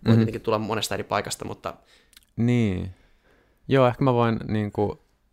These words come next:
Speaker 2: jonkun verran monologoida, vaikka yleensä mä en tykkää monologoida, <laughs> mutta, mutta, ö, niin, elikkä mä aloitin ne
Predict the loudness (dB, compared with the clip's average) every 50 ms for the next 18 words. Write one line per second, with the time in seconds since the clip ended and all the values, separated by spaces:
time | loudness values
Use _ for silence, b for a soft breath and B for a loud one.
0 | _ 0 0 0 0 0 2 2 2 2 2 2 2 2 2 0 0 0 -2 -2
1 | -2 -2 -2 -2 -4 -4 -4 -6 -6 -6 -6 -6 -4 -4 -6 -6 -6 -6 -4 -4
2 | -4 -4 -4 -6 -8 -8 _ -6 -4 -2 -2 0 0 0 -2 -2 0 0 0 0
3 | 0 -2 -4 -2 -2 -2 -2 -6 -4 -4 -4 -4 B B B B B B -4 -2
4 | -2 -2 0 -2 -4 B B B B B B B B 2 4 6 6 4 2 -2
5 | -8 0 4 4 4 4 4 4 4 4 4 2 2 4 4 6 4 6 6 8
6 | 8 8 6 6 4 4 4 2 2